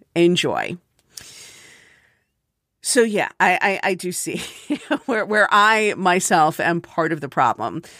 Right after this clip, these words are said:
Possibly even the entire problem, although I, I really am just trying to do the right thing for my cats. But so the question, you know, part of me wonders if maybe this outdoor cat is himself going through a certain amount of fatigue with the food that I've been giving him. And I did try a few different flavors.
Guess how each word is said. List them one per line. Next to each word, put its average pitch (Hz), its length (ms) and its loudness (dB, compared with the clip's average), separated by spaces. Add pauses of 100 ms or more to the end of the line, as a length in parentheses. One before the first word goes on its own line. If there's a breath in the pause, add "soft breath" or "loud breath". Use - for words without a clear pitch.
(440 loud breath)
Possibly 294 560 2
even 202 200 0
the 175 100 4
entire 165 400 0
problem, 127 600 -6
although 220 220 4
I, 254 180 0
I 311 80 0
really 311 300 -2
am 170 120 0
just - 160 -8
trying 160 260 -8
to - 100 -16
do 143 100 -8
the 131 80 -10
right 123 220 -10
thing - 340 -12
for - 180 -6
my 151 140 0
cats. - 420 -6 (300 loud breath)
But 262 180 2
so 285 120 2
the 302 80 -2
question, 320 480 0
you 240 120 -4
know, 240 160 -2
part 302 220 0
of 311 80 -2
me 262 80 -2
wonders 185 680 -2
if 170 160 -4
maybe 185 380 -2
this 170 260 -4
outdoor 269 360 0
cat 160 420 2 (460 soft breath)
is 220 280 2
himself 220 560 2
going 208 260 0
through 208 260 -2
a 185 40 0
certain 190 360 -4
amount 175 240 0
of 170 60 -6
fatigue 175 760 -6 (340 soft breath)
with 208 280 -2
the 180 80 -2
food 196 320 -2
that 175 80 0
I've 175 100 4
been 185 120 -4
giving 185 240 0
him. 185 180 0
And 190 80 4
I 220 100 2
did 359 180 -4
try 330 220 -2
a 285 60 -2
few - 180 -10
different 214 300 -6
flavors. 170 580 -2